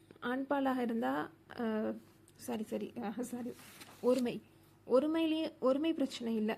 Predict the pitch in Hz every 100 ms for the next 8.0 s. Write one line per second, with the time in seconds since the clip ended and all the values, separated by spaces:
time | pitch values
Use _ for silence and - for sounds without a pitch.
0 | - 247 254 247 302 262 240 277 277 247
1 | 240 240 233 233 247 294 311 233 247 247
2 | 262 233 226 202 233 226 254 339 - -
3 | - 254 254 220 226 - - - 254 254
4 | 240 220 311 415 - 247 233 233 233 320
5 | 254 240 262 233 226 262 294 240 - 233
6 | 220 240 359 - - - - 262 240 233
7 | 240 277 254 208 240 208 240 220 220 -